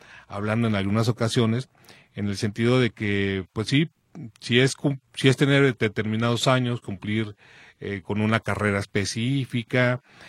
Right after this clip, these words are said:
este, no haber, eh, este, cometido algún delito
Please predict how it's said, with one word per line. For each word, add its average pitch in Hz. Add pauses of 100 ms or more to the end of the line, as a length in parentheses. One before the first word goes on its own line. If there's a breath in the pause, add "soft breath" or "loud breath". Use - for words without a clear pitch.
(140 loud breath)
este, 95 (420 soft breath)
no 117
haber, 120
eh, 104
este, -
cometido 107
algún 101
delito 117